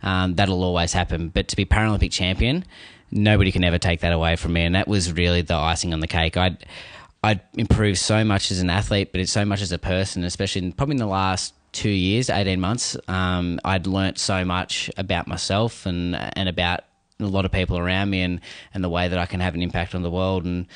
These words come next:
it was at that moment when I crossed that finish line that I realised that I was definitely on the right journey, and, and the,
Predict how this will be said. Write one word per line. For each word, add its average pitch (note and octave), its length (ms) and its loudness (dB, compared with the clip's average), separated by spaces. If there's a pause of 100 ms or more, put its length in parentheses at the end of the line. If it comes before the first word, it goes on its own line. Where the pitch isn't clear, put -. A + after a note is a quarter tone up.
(600)
it - 260 -4
was F#2+ 540 -4 (680)
at G#2 180 -2
that A#2 180 0
moment G2+ 500 0
when G2 140 -2
I F#2 60 -2
crossed F#2+ 260 -4
that F2 140 -4
finish F#2 320 -4
line F2+ 280 -4
that F2+ 180 -4 (240)
I G2 100 -2
realised F#2 440 -2
that F#2 100 -6
I F2+ 100 0
was F2+ 120 -4
definitely G2 360 -4
on E2+ 100 -6
the E2+ 100 -4
right E2 200 -4
journey, E2 360 -6
and, E2+ 180 -6
and F2+ 280 -6
the, F#2+ 140 -6